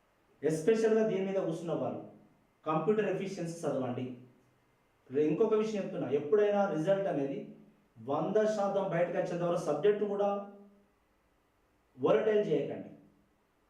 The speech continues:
వోలటైల్ చేయకండి. ఎందుకంటే కొన్ని సందర్భంలో ఏం జరుగుతుందో, ఏ పరిస్థితులు జరుగుతాయో, అందుకు వంద శాతం గోల్ అయ్యే వరకు కూడా, అంటే ఒకవేళ డ్రా అయింది మ్యాచ్ మళ్ళా పెట్టారు అనుకోండి, మనం ఆడాలి కదా మళ్ళీ మ్యాచ్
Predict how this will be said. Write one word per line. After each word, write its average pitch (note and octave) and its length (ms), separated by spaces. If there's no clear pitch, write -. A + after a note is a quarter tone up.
వోలటైల్ E3 400
చేయకండి. C3+ 600
ఎందుకంటే F3+ 520
కొన్ని D#3 160
సందర్భంలో E3 600
ఏం F3 220
జరుగుతుందో, F#3 340
ఏ E3 200
పరిస్థితులు E3+ 400
జరుగుతాయో, D#3 480
అందుకు E3+ 340
వంద G3+ 300
శాతం G3 360
గోల్ E3+ 180
అయ్యే E3 160
వరకు D#3+ 220
కూడా, - 360
అంటే D#3 140
ఒకవేళ F3 320
డ్రా D#3 220
అయింది D#3+ 240
మ్యాచ్ D#3 320
మళ్ళా D3+ 160
పెట్టారు D#3 300
అనుకోండి, C3+ 340
మనం D3 160
ఆడాలి F#3+ 260
కదా G3 240
మళ్ళీ F3+ 180
మ్యాచ్ F#3 200